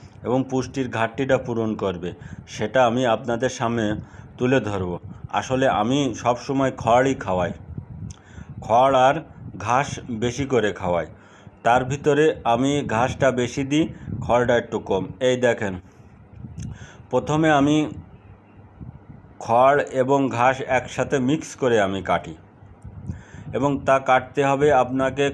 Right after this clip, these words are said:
সব সময় মনে রাখবেন যে তিন ভাগের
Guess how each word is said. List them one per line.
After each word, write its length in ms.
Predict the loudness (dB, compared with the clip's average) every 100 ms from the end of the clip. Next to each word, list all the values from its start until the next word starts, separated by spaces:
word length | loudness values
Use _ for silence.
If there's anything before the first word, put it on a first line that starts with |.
| -6 -18 -4
সব 200 | 0 0
সময় 320 | 0 0 2
মনে 240 | 2 4 4
রাখবেন 440 | 4 2 0 0 0
যে 160 | 0 0 -2 -8 -20 -18 -16 -16 -16 -18 -10
তিন 220 | -2 2 2 4
ভাগের 340 | 4 4 2